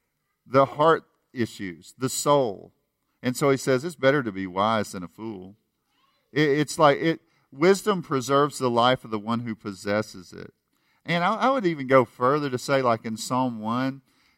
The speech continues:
that, like, um, the wise man is the one, like, like by a stream of water and it yields its fruit in season,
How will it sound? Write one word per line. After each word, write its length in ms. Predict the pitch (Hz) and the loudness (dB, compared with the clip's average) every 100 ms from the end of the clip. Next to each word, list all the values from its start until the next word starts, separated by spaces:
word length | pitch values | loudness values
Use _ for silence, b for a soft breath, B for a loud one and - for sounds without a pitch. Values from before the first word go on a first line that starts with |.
| - | -2
that, 200 | 131 117 | 0 4
like, 320 | 135 127 - | 4 4 2
um, 480 | 131 120 107 98 - - | 2 2 -2 -8 -14 -8
the 160 | 135 | -2
wise 340 | 143 190 208 165 | 2 2 0 -4
man 240 | 156 139 | -4 -2
is 160 | 123 117 | -2 -4
the 100 | 120 | -2
one, 220 | 131 131 | -2 0
like, 260 | 120 110 71 _ _ | -2 -4 -6 _ _
like 220 | 127 117 - _ _ 135 _ _ | -2 -2 -4 _ _ -20 _ _
by 240 | 123 120 117 | -4 2 2
a 80 | |
stream 400 | 113 - 131 131 | 0 -4 -4 -2
of 140 | 127 110 | -2 -2
water 340 | 113 120 127 | 2 2 2
and 100 | 117 | -2
it 120 | 101 | -8
yields 340 | 104 113 120 113 | -6 -4 -4 -6
its 140 | 101 | -16
fruit 260 | - 117 113 | -10 -6 -6
in 100 | 110 | -8
season, 480 | - 117 117 131 | -6 -6 -4 -8